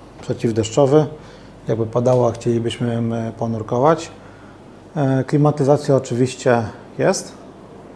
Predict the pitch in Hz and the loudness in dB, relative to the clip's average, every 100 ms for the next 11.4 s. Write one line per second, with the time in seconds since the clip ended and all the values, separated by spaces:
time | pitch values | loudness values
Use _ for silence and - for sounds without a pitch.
0 | - 123 117 113 131 - 143 131 113 117 | -6 0 0 0 -2 2 4 4 2 2
1 | 117 131 123 117 - 120 120 127 165 170 | 0 -2 -2 -4 -2 -2 -2 -2 -2 -2
2 | - - - - - - - 135 131 127 | -8 -18 -20 -20 -20 -20 -10 -6 -4 -4
3 | 127 147 135 131 117 123 113 123 113 - | -4 -4 -2 0 0 0 0 -2 -4 -10
4 | - - - - - - 120 113 117 110 | -18 -20 -20 -20 -16 -4 -2 0 0 0
5 | 117 - 156 202 190 - - - - 113 | -4 0 4 4 2 -6 -20 -20 -10 -4
6 | 117 113 131 117 120 117 120 113 110 113 | -2 0 0 2 4 4 4 4 2 0
7 | - 117 110 - 104 95 - 160 156 - | 0 -2 -2 -4 -6 -4 -4 -4 -4 -16
8 | - - - - - - - - - - | -20 -20 -20 -20 -20 -20 -20 -20 -20 -20
9 | - - - - - - - - - - | -20 -20 -20 -20 -20 -20 -20 -20 -20 -20
10 | - - - - 143 147 131 139 120 113 | -20 -20 -20 -2 4 6 8 6 6 6
11 | 135 139 127 - | 6 6 4 0